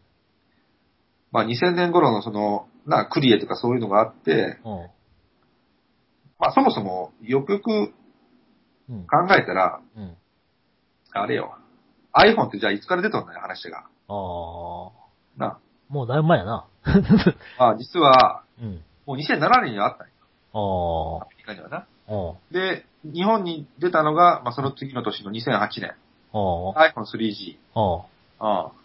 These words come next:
Speaker 1: これをわざわざな-、並んで買いに行ったわけよ。
Speaker 2: <laughs>
Speaker 1: で、その頃多分、
Speaker 2: ああ。
Speaker 1: 誰も、まあほとんどの人は知らんし、
Speaker 2: うん。
Speaker 1: 何それって感じだったから。
Speaker 2: まあな。
Speaker 1: うん。
Speaker 2: まあ。
Speaker 1: だって、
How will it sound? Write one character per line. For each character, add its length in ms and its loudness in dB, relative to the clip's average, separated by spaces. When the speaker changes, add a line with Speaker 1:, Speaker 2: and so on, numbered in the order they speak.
Speaker 1:
こ 120 -6
れ 60 0
を 40 0
わ 100 6
ざ 100 4
わ 20 2
ざ 60 0
な-、 280 4
並 100 2
ん 20 -2
で 80 -8
買 140 0
い 40 -6
に 60 -10
行 20 -12
っ 20 -14
た 60 -2
わ 80 -2
け 80 -12
よ。 160 -16
Speaker 2:
<laughs> 880 6
Speaker 1:
で、 40 -10
そ 120 -6
の 100 -2
頃 180 2
多 120 6
分、 540 -4
Speaker 2:
あ 200 -4
あ。 20 -2
Speaker 1:
誰 160 -2
も、 440 -4
ま 100 -4
あ 20 -2
ほ 80 -10
と 100 -2
ん 20 -2
ど 60 0
の 60 2
人 80 2
は 80 4
知 100 -8
ら 120 4
ん 60 -4
し、 400 -8
Speaker 2:
う 60 -18
ん。 180 -16
Speaker 1:
何 200 -4
そ 80 -2
れ 100 0
っ 20 -8
て 80 -18
感 140 -4
じ 60 -6
だ 40 -12
っ 40 -20
た 80 -20
か 80 -20
ら。 60 -20
Speaker 2:
ま 160 -2
あ 60 -4
な。 460 4
Speaker 1:
う 60 -16
ん。 40 -10
Speaker 2:
ま 140 0
あ。 40 2
Speaker 1:
だ 60 2
っ 80 -8
て、 320 -6